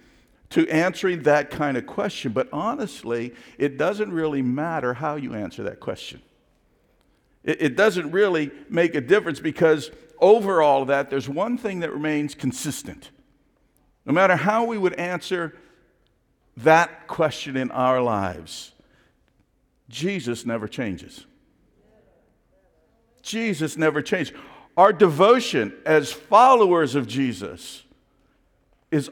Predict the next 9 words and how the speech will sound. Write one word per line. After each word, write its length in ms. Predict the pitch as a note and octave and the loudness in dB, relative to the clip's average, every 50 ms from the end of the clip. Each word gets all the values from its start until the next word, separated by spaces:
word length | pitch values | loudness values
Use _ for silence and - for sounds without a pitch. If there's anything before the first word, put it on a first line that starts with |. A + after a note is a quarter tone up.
| - - | 2 4
always 380 | E3+ F#3+ A3 G#3 G#3 G3+ - - | 6 6 6 6 4 2 -2 -6
to 160 | - G3+ F#3 | -2 -2 0
intensify, 760 | F3 - - - F3+ - - D3+ - - C3+ A2 F#2+ E2+ E2 | 0 -2 -2 -4 -6 -4 -6 -8 -6 -4 -4 -4 -4 -4 -6
is 220 | - B2+ C3+ B2+ - | -4 -4 -4 -4 0
always 400 | - E3+ G3 G#3+ G#3+ G3+ - - - | 2 4 6 6 6 4 4 2 -2
to, 280 | - E3+ C#3 B2 - - - - - - | -2 0 0 -2 -4 -8 -20 -20 -6 0
to 200 | - D#3 C3+ B2+ | 0 0 0 0
draw 680 | - - C#3 C3 A2+ - C3 D3 E3+ F#3+ F#3+ F#3+ F3+ | -6 -10 -12 -10 -8 -2 4 6 8 8 8 8 6
closer. 640 | F#3 - - E3+ F3 F3+ D#3+ - - C3+ A2+ F2 | 4 2 2 4 4 4 2 0 -4 -4 -6 -6